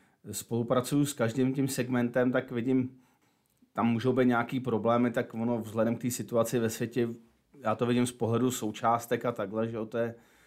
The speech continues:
to je tragický, co bylo dřív skladem, je teďkon za čtyři měsíce, co bylo za tři měsíce, za rok. Takže tam je to taky špatný. Ale aby jsme nekončili úplně nějak smutně, tak, eh,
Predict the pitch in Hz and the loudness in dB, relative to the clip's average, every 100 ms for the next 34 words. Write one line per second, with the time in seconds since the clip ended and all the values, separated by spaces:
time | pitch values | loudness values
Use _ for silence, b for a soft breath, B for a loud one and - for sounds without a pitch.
0 | b b b - 107 113 113 107 107 113 | b b b 0 2 2 2 -2 -2 -6
1 | - 113 - 104 117 120 123 - 107 101 | -4 -4 -2 0 0 2 0 0 0 2
2 | 110 117 117 101 - 113 113 107 104 - | 4 2 0 -4 -4 -4 2 2 0 -2
3 | 113 113 110 - 110 - 117 113 113 113 | -2 0 0 -4 -8 -6 -6 -4 0 0
4 | 104 - 110 110 110 107 123 113 107 101 | 0 -2 -2 -2 -4 -2 0 2 2 2
5 | 107 113 - b b b b b b - | 2 0 -8 b b b b b b -8
6 | - 98 120 117 107 - _ _ _ _ | -6 -2 0 0 -2 -10 _ _ _ _
7 | - 110 113 110 117 113 - - 127 - | 0 2 2 2 2 2 -2 -2 -4 -2
8 | 110 - 107 127 147 143 - b b 123 | -4 -2 0 4 4 0 -10 b b -2
9 | 135 156 151 160 156 151 151 151 156 170 | 2 2 4 4 2 4 4 4 4 4
10 | 165 - 160 143 127 113 101 - b b | 2 2 0 0 0 0 -2 -12 b b
11 | b b - 127 120 120 131 113 113 | b b -2 2 2 2 2 4 4